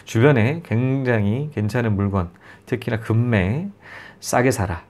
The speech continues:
라는 그런 부분들 중요하다고 생각을 합니다. 아, 자, 그러면 앞서 말씀드렸던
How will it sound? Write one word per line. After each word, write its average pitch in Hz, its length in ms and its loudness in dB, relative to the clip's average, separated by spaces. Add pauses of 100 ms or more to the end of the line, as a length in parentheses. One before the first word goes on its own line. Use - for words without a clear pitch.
(640)
라는 104 200 4
그런 107 280 2
부분들 95 580 -4 (200)
중요하다고 101 640 2
생각을 95 340 -6
합니다. 107 300 -12 (220)
아, 131 140 4
자, 113 280 2 (120)
그러면 117 640 2 (120)
앞서 127 480 2
말씀드렸던 104 1080 0